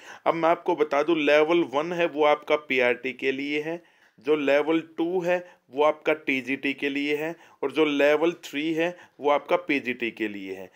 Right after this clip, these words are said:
तो आपको डिस्क्रिप्शन में दोस्तों लिंक मिल जाएगा, जिससे आप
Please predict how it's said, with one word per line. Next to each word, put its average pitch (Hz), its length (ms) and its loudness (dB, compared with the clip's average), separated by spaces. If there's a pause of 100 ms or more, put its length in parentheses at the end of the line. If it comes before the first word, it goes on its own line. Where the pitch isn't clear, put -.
(260)
तो 180 120 2 (260)
आपको 160 280 2
डिस्क्रिप्शन 175 600 -2
में 175 160 -4
दोस्तों 156 340 2
लिंक 170 300 0
मिल 151 200 -4
जाएगा, 139 320 0
जिससे 151 440 -6
आप 147 300 2